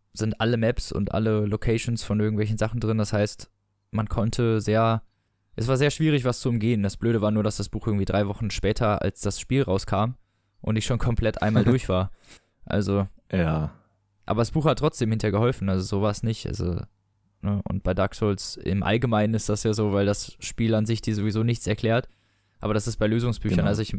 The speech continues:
Speaker 1: sagen wir, sind wir mal ehrlich, bei heutigen Spielen brauchst du eigentlich keine Lösungsbücher. Also
Speaker 2: Ja,
Speaker 1: bei einem
Speaker 2: bei den
Speaker 1: Far Cry
Speaker 2: meisten
Speaker 1: drei,
Speaker 2: schon nicht mehr.
Speaker 1: bei einem Far
Speaker 2: Ja.
Speaker 1: Cry drei brauche ich kein Lösungsbuch. Da kann ich, kann ich mir sogar beim Itemshop Kartenstücke kaufen, um frei, um zu wissen, wo die jeweiligen Collectibles liegen.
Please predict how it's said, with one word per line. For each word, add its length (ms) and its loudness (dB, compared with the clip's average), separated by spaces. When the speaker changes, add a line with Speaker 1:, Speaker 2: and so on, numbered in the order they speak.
Speaker 1:
sagen 240 0
wir, 80 -2
sind 160 2
wir 80 2
mal 100 0
ehrlich, 260 2
bei 120 -2
heutigen 320 0
Spielen 320 0
brauchst 320 -2
du 40 -2
eigentlich 240 -2
keine 200 0
Lösungsbücher. 760 -2
Also 260 0
Speaker 2:
Ja, 60 0
Speaker 1:
bei 120 2
einem 80 4
Speaker 2:
bei 40 6
den 80 4
Speaker 1:
Far 140 6
Cry 140 0
Speaker 2:
meisten 100 2
Speaker 1:
drei, 260 4
Speaker 2:
schon 120 4
nicht 180 -2
mehr. 400 0
Speaker 1:
bei 80 -2
einem 140 -2
Far 160 2
Speaker 2:
Ja. 60 2
Speaker 1:
Cry 120 4
drei 200 2
brauche 140 2
ich 60 -6
kein 120 0
Lösungsbuch. 520 0
Da 100 0
kann 160 0
ich, 180 -2
kann 120 0
ich 80 -4
mir 160 2
sogar 460 2
beim 200 0
Itemshop 600 0
Kartenstücke 800 -2
kaufen, 520 0
um 240 2
frei, 380 0
um 320 2
zu 180 -2
wissen, 380 0
wo 180 2
die 340 0
jeweiligen 520 2
Collectibles 600 0
liegen. 300 0